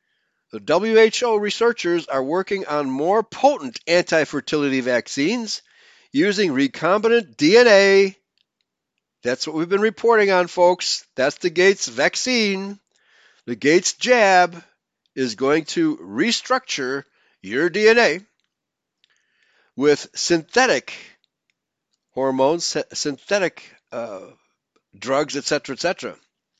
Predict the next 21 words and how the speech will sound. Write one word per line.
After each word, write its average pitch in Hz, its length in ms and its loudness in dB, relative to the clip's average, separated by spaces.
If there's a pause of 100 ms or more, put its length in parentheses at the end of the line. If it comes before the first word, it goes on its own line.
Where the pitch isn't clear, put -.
(1000)
so 147 300 0
that 143 180 0
you'll 135 200 2
eventually 156 360 0
become 135 300 -4
a 127 60 -4
Borg. 131 560 -2 (1800)
And 175 460 4 (1160)
they 139 120 4
will, 151 160 2 (220)
there's 135 360 -2
also 160 680 -2 (240)
injecting 156 680 0
you 156 360 -2
with 135 460 -2
nanobots 139 1000 0 (840)
that, 139 360 2
uh, 120 220 -2 (160)
form 180 460 2
little 175 300 4
antenna-like, 156 920 0